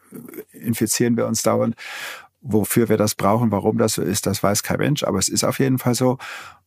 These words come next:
Und wir haben gelernt, damit klarzukommen. Unsere Kinder können das. Die werden damit fertig. Und nur die ganz wenigen Infekte, die mal aus dem Ruder laufen, wenn's mal eine Pneumonie gibt, sonst was, da haben wir Werkzeuge, da greifen wir auch ein.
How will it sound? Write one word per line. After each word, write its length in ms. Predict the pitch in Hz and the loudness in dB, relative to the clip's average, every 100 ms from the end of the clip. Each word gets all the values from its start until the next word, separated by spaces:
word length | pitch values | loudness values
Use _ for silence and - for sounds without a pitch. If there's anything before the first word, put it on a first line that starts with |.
| _ | _
Und 380 | 107 110 - - _ _ _ - _ | 2 2 2 -8 _ _ _ -20 _
wir 220 | 113 120 | 2 4
haben 140 | 131 123 | 4 4
gelernt, 340 | 123 123 131 | 6 6 4
damit 200 | 127 127 | 2 2
klarzukommen. 600 | - 170 - 120 - - - - | 0 0 0 -2 -6 -8 -14 -2
Unsere 280 | 117 117 | 0 0
Kinder 300 | 113 127 127 | 0 2 2
können 300 | - - 165 | 0 0 2
das. 320 | 98 67 - - _ _ _ _ | 0 -4 -8 -12 _ _ _ _
Die 80 | 107 | -2
werden 140 | 113 113 | 0 0
damit 240 | 117 120 | -2 -2
fertig. 500 | 131 131 - - - _ | -2 -2 -6 -8 -16 _
Und 260 | - 117 117 | 0 2 4
nur 120 | 127 | 4
die 120 | 123 | 2
ganz 340 | - 139 170 - | 2 2 2 4
wenigen 320 | 143 143 123 | 4 4 2
Infekte, 380 | 110 135 - 117 | 2 -2 0 2
die 100 | 117 | 2
mal 160 | 110 | 2
aus 120 | 104 - | 2 0
dem 80 | 117 | 2
Ruder 260 | 131 131 | 2 4
laufen, 360 | 120 110 113 110 | 4 4 2 2
wenn's 220 | 110 - | 2 2
mal 60 | 110 | 2
eine 120 | 107 | 0
Pneumonie 500 | - 107 104 110 120 | 2 2 4 4 2
gibt, 160 | 120 - | 0 2
sonst 260 | 120 113 | 2 2
was, 160 | 117 - | 2 2
da 240 | 110 98 - - | 2 2 -2 -4
haben 300 | - 113 117 | 2 2 4
wir 140 | 131 120 | 4 4
Werkzeuge, 500 | 127 - - 131 127 | 2 2 0 2 2
da 120 | 117 | 2
greifen 380 | 110 101 101 120 | 4 2 2 2
wir 140 | 117 | 2
auch 120 | 120 | 2
ein. 220 | - 135 | 2 0